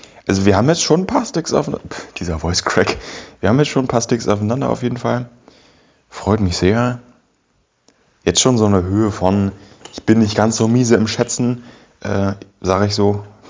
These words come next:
mal so generell als Angabe für diese Podcast-Episode.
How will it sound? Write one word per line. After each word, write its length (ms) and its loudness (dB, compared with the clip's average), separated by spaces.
mal 160 0
so 120 0
generell 340 2
als 220 -4
Angabe 460 0
für 120 -6
diese 200 -4
Podcast-Episode. 840 -2